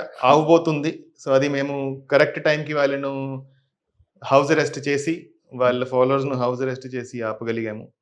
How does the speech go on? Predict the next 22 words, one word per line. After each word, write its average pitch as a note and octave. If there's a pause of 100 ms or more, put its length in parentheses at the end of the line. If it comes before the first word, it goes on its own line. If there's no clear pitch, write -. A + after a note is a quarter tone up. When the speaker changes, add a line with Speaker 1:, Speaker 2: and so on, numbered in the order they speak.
(260)
Speaker 2:
మ్మ్. A2+ (100)
Speaker 1:
So, B2
అది A#2+
ఒకటి, B2+
అది A#2+
ఒకసారి C3
స్టార్ట్ C3+
అయితే C#3
ఎక్కడ C#3
వరకు C3+
పోతది, C3+
ఎలా B2+
పోతది, C3
అది A#2 (100)
Speaker 2:
కంట్రోల్ A#2+
ఉండదు. F#2+
Speaker 1:
అది A#2
కంట్రోల్ B2+
ఉండదు. C3 (240)
So, C#3
అది C3
మాకు C#3